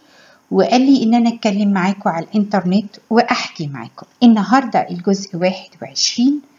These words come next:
هيكون هو. عايز أسأله:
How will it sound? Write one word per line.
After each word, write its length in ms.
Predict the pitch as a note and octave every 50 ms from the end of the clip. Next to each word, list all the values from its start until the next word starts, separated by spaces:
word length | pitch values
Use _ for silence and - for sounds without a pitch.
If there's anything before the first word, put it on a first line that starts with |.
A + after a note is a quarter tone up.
| _ _ _ _ _ -
هيكون 680 | G3+ G3+ F#3+ F#3+ F#3+ - - A3+ A3 G#3+ G#3 G3+ G3+ - - - - - B3
هو. 300 | A#3 F3+ D3+ - - - - _ _ _ _ _ _ _ _ _ _ _ _ _ _ _ _ _ _ _ - - - - - - - - - -
عايز 180 | - F#4+ G4 F#4 D4
أسأله: 460 | - - - - G3+ E3+ D3+ D3